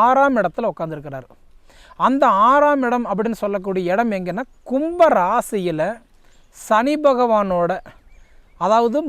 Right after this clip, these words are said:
மாத கிரகம்னு சொல்லக்கூடிய சூரிய பகவானோட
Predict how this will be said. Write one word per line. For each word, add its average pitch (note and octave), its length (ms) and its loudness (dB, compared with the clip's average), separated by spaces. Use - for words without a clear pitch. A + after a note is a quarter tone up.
மாத C4+ 280 4
கிரகம்னு C4 480 0
சொல்லக்கூடிய F#3+ 640 -4
சூரிய D4 560 0
பகவானோட G3+ 600 -2